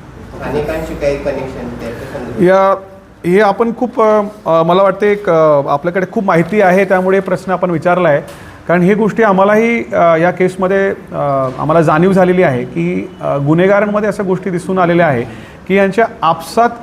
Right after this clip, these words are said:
Speaker 2: इंटरनल भरपूर कनेक्शन आहे. अ, गुन्हेगारां-, गुन्हेगारांमध्येच वेगवेगळे जे, अ,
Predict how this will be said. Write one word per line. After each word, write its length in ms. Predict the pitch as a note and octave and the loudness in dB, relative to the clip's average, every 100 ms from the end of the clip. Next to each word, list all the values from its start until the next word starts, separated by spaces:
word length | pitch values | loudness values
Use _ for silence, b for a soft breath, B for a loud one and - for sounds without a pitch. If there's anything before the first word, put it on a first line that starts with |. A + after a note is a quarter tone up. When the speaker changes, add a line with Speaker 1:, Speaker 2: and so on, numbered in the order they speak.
| - | -6
Speaker 2:
इंटरनल 680 | F#3+ F3 F#3+ F#3+ F#3 F#3+ | -2 2 2 4 4 2
भरपूर 520 | G3 E3 D#3 - G3+ A3 | 2 0 0 0 0 2
कनेक्शन 440 | F3 E3 E3 D3 | 2 0 0 -4
आहे. 200 | A2+ F#2+ - - B B B B B - | -4 -8 -16 -20 B B B B B -2
अ, 60 | B2 | 2
गुन्हेगारां-, 580 | C#3 E3 F#3 F#3 G3+ G3+ | 4 4 4 4 2 2
गुन्हेगारांमध्येच 840 | F#3 F#3+ G3 G3 F#3+ F#3 G#3 G3+ | 0 2 2 2 2 2 2 0
वेगवेगळे 440 | D#3 F3+ F#3 F#3 F#3+ | 0 2 2 2 2
जे, 280 | F#3+ F#3+ F#3+ F#3 | 2 0 -2 -4
अ, 460 | D3+ D3 C#3+ C3+ | -2 0 0 -2